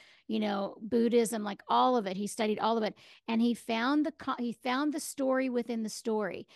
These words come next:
And it's kind of part of our culture now. So you've he-, heard the hero's journey before, but it was coined by Joseph Campbell. And there's the movie called Finding Joe is about,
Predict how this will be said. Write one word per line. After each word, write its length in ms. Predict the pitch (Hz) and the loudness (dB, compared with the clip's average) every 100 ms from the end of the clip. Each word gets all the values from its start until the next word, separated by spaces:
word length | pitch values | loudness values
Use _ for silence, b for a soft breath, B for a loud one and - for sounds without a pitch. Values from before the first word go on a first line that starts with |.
| B B | B B
And 120 | 226 | -2
it's 100 | 226 | -2
kind 280 | - 269 285 | -2 2 2
of 120 | 330 | 2
part 220 | - 302 285 | 2 2 2
of 100 | 262 | 0
our 120 | 240 | -2
culture 400 | - 247 - 220 | 0 -2 -2 -2
now. 240 | 226 226 | 0 -2
So 140 | 208 214 | -4 -6
you've 120 | 208 | -6
he-, 300 | - - - | -6 -8 -6
heard 280 | - 277 269 | 2 2 4
the 80 | 262 | 0
hero's 320 | 247 240 226 | 0 0 -2
journey 260 | - 233 214 | -4 -4 -2
before, 440 | 196 - 233 226 196 | -4 -4 0 0 0
but 120 | 208 | -2
it 80 | 202 | -4
was 140 | - | -8
coined 640 | - 262 262 269 202 196 - b b b - | -8 0 2 2 0 -6 -10 b b b -2
by 360 | 226 240 226 214 | 2 4 2 0
Joseph 480 | - 208 214 214 - | -2 -4 -2 -6 -6
Campbell. 520 | 226 214 202 - - _ _ _ _ _ _ _ _ _ - | -2 -2 -2 -6 -12 _ _ _ _ _ _ _ _ _ -2
And 420 | 233 233 233 - _ - | 2 4 2 -2 _ -12
there's 460 | 220 240 240 220 226 | 0 4 4 2 -4
the 200 | 226 226 | 0 2
movie 640 | 226 254 269 294 240 269 - | 4 4 2 0 0 -4 -8
called 220 | 233 214 | -6 -6
Finding 400 | - 226 233 226 | -2 0 2 0
Joe 320 | 196 220 208 | 0 0 0
is 180 | 208 208 | -2 -4
about, 480 | 208 190 220 226 | -6 -2 0 0